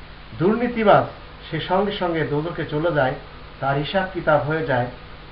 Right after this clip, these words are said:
তাই জীবিত যারা, তার মাঝে,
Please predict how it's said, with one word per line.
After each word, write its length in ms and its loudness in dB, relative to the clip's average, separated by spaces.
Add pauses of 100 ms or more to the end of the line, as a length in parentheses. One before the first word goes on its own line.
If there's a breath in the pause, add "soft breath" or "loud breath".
(120)
তাই 200 6 (600)
জীবিত 420 -2
যারা, 260 4 (840)
তার 260 8
মাঝে, 320 4